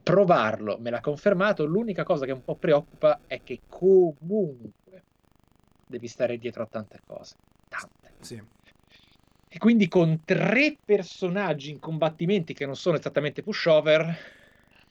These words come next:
Speaker 1: <coughs> bisogna capire
Speaker 2: In che direzione si va.
Speaker 1: quanto
Speaker 2: Esatto.
Speaker 1: Sì,
Speaker 2: Anche se c'è
Speaker 1: perché
Speaker 2: poi la modalità, vabbè, classica,
Speaker 1: Classica.
Speaker 2: che, esatto,
Speaker 1: Mm.
Speaker 2: che permette perlomeno di gestire in automatico gli attacchi di base e gli
Speaker 1: Sì,
Speaker 2: spostamenti.
Speaker 1: però
Speaker 2: Però è anche
Speaker 1: è
Speaker 2: più
Speaker 1: pra-,
Speaker 2: semplice a quanto pare, c'è
Speaker 1: esatto.
Speaker 2: scritto.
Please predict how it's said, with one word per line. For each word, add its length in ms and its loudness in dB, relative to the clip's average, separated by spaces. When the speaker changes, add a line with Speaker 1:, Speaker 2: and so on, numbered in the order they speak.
Speaker 1:
<coughs> 1000 -20
bisogna 260 -10
capire 480 -2
Speaker 2:
In 120 -14
che 120 -10
direzione 400 2
si 160 -10
va. 60 -2
Speaker 1:
quanto 200 -4
Speaker 2:
Esatto. 480 -14
Speaker 1:
Sì, 100 -6
Speaker 2:
Anche 120 -4
se 140 -4
c'è 100 -6
Speaker 1:
perché 160 0
Speaker 2:
poi 120 -2
la 100 -2
modalità, 720 -4
vabbè, 300 -10
classica, 560 -8
Speaker 1:
Classica. 440 -12
Speaker 2:
che, 80 -14
esatto, 360 -8
Speaker 1:
Mm. 40 -8
Speaker 2:
che 60 -10
permette 340 -12
perlomeno 260 -10
di 60 -8
gestire 360 -10
in 40 -10
automatico 540 -8
gli 80 -8
attacchi 400 -12
di 100 -12
base 580 -8
e 260 -10
gli 120 -12
Speaker 1:
Sì, 60 -16
Speaker 2:
spostamenti. 760 4
Speaker 1:
però 140 -20
Speaker 2:
Però 120 -2
è 40 4
anche 160 -2
Speaker 1:
è 20 -2
Speaker 2:
più 100 -2
Speaker 1:
pra-, 80 -2
Speaker 2:
semplice 440 -4
a 60 -8
quanto 320 -10
pare, 220 -6
c'è 120 -6
Speaker 1:
esatto. 100 0
Speaker 2:
scritto. 400 -10